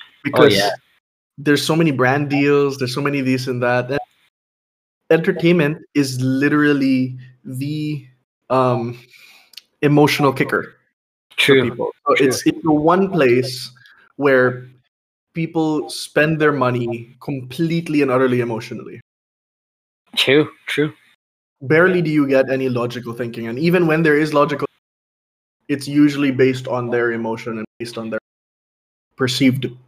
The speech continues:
Speaker 1: opinions of things. So,
Speaker 2: True.
Speaker 1: like,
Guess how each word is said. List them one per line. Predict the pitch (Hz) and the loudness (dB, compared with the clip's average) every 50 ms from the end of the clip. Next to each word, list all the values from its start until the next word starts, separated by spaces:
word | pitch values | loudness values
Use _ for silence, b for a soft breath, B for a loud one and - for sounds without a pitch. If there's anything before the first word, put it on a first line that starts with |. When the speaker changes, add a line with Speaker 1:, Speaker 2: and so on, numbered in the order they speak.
| - - _ _ _ - | -20 -20 _ _ _ -8
Speaker 1:
opinions | - - - 131 120 120 117 117 117 110 | -6 -2 0 0 2 2 0 -2 -2 -4
of | 107 - | -8 -8
things. | - - - - - - - - b b b b b _ _ _ - | -8 -8 -8 -8 -12 -20 -20 -20 b b b b b _ _ _ -2
So, | - - | 2 4
Speaker 2:
True. | 143 139 | 6 6
Speaker 1:
like, | 131 151 127 - - | 6 4 2 -2 -8